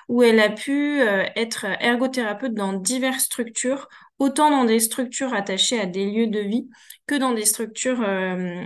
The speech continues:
liées au domicile des personnes. Donc, elle a une idée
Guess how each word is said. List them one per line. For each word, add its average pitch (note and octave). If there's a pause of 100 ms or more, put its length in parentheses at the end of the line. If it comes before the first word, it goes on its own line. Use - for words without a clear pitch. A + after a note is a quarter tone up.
liées A#3
au A3
domicile A#3+
des G#3
personnes. A3+
Donc, A3+ (420)
elle G#3+
a A#3
une A#3+
idée B3